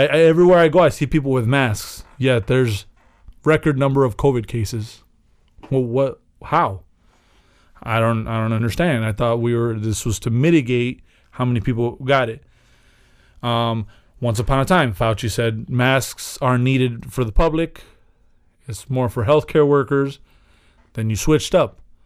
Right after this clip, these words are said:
So then you started looking at how political this, this stuff is, right? Is it because, oh, we lied because it was a shortage? Is it? Or wh-, why, what, what is it? So a lot, a lot of things just, you have to be logical about it and realize that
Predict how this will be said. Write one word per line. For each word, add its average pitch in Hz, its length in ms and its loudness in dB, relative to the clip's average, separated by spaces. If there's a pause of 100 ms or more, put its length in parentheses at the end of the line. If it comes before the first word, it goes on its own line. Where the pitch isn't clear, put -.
(520)
So 120 200 -6
then 117 120 -2
you 120 80 0
started 120 260 -2
looking 135 300 -2
at 123 140 -2
how 117 120 0
political 135 460 0
this, 107 300 -6
this 110 200 -2
stuff - 300 -6
is, 104 320 -8 (120)
right? 131 280 -2 (880)
Is 107 200 -4
it 107 60 -4
because, 110 420 -2
oh, 127 240 0
we 123 180 0
lied 127 240 0
because 113 240 -2
it 123 60 0
was 120 160 0
a 113 40 0
shortage? 110 400 -2
Is 240 220 2
it? 294 160 0
Or 143 160 2
wh-, 127 160 0
why, 156 160 4
what, 180 240 4
what 202 180 6
is 196 160 6
it? 113 140 -4 (300)
So 127 360 2 (1500)
a 147 80 0
lot, 170 180 4
a 160 80 2
lot 175 180 6
of 160 80 2
things 151 300 0
just, 135 460 -2
you 139 180 0
have 139 240 2
to 117 240 0 (720)
be 139 120 2
logical 117 520 2
about 113 260 2
it 117 80 2
and 113 80 0
realize 117 400 2
that 110 240 -2